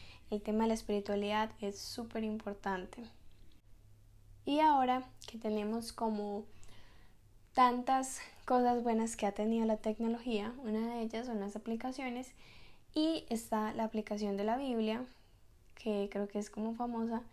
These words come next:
que la aplicación de la Biblia literalmente tiene planes, tiene devocionales semanales o devocionales, en los cuales tiene una historia, tiene una enseñanza, te hace a lo último como una pregunta para reflexionar, o incluso si te gusta puedes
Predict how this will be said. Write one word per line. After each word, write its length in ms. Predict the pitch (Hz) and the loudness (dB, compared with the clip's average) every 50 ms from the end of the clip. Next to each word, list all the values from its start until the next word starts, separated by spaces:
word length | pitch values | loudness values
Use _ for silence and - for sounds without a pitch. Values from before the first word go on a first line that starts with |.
| - - - - - - - - | -18 -20 -20 -20 -20 -20 -20 -8
que 80 | - 285 | -4 -2
la 80 | 285 285 | 0 0
aplicación 440 | 285 277 277 269 277 269 269 262 | 0 -2 -2 -2 -2 -2 -2 -2
de 80 | 254 262 | -2 -2
la 100 | 269 269 | -2 -2
Biblia 280 | 269 254 247 240 247 247 | -2 -2 -2 -2 -2 -2
literalmente 680 | 233 226 233 226 214 214 208 214 214 220 226 233 226 | -4 -2 -2 -2 -2 0 0 0 0 0 0 -2 -2
tiene 240 | - 226 214 214 220 | -2 -2 -2 -2 -2
planes, 580 | 220 - 254 254 254 247 240 240 247 - - | -2 -2 0 0 0 0 -2 -2 -4 -6 -6
tiene 240 | - 202 202 202 208 | -4 -2 -2 -2 -2
devocionales 760 | 208 208 208 202 202 208 196 196 202 202 196 202 202 208 214 | -2 -2 -4 -4 -4 -4 -2 -2 -2 -2 0 0 -2 -2 -4
semanales 760 | - 208 202 196 196 202 196 196 202 208 202 208 220 - - | -6 -6 -6 -4 -4 -4 -4 -4 -4 -4 -4 -4 -6 -6 -8
o 160 | 202 196 202 | -8 -8 -8
devocionales, 960 | 202 196 202 196 190 196 196 190 - 196 202 202 196 202 214 214 214 226 226 - - - - - - - - - | -8 -6 -6 -6 -6 -6 -6 -6 -2 -2 0 0 0 -2 -2 -4 -4 -4 -6 -8 -14 -20 -20 -20 -20 -20 -6 0
en 100 | 214 220 | 2 4
los 180 | 214 208 202 - | 4 4 2 -2
cuales 340 | - - 196 202 214 214 - | -4 -2 0 0 0 -2 -4
tiene 220 | - 214 214 208 | -4 -2 -2 0
una 140 | 208 202 202 | 0 -2 -2
historia, 640 | 202 202 - - - 269 277 269 262 254 254 247 247 | -4 -6 -6 -4 -4 -4 -2 -2 -2 -2 -2 -2 -2
tiene 200 | 226 214 202 202 | -2 -2 0 0
una 140 | 202 202 | -2 -2
enseñanza, 880 | 202 208 - - 202 208 214 240 247 247 240 233 - 226 220 220 220 220 - - - - - - - - - | -4 -6 -6 -6 -4 -2 0 0 0 -2 -2 -2 -2 0 0 0 -2 -4 -8 -14 -20 -20 -20 -20 -20 -6 -2
te 220 | 220 214 208 202 | 0 0 0 0
hace 240 | 208 208 208 - 226 | 0 -2 -2 -2 -2
a 20 | |
lo 100 | 226 226 | 0 2
último 460 | 220 214 214 208 214 226 233 233 226 226 | 2 2 0 0 -2 -4 -4 -4 -4 -4
como 220 | - 208 202 202 | -6 -6 -4 -4
una 180 | 202 208 214 220 | -4 -4 -6 -6
pregunta 460 | - 214 208 208 220 220 220 220 - | -6 -4 -4 -4 -2 -2 -4 -2 -2
para 200 | 214 214 214 214 | -2 -2 -2 -2
reflexionar, 840 | 214 202 202 - 202 202 208 202 - 214 202 202 208 220 226 - - | -2 -4 -6 -6 -6 -6 -6 -6 -6 -4 -4 -2 -2 -2 -2 -4 -4
o 100 | - 214 | -4 -4
incluso 400 | 202 202 208 214 214 208 220 220 | -4 -4 -2 -2 -2 0 0 0
si 120 | 226 226 | -2 -2
te 120 | 220 - 202 | -4 -4 -4
gusta 300 | 202 202 202 202 - 214 | -4 -4 -6 -6 -6 -8
puedes 360 | 214 - - 208 208 214 | -8 -6 -6 -6 -6 -6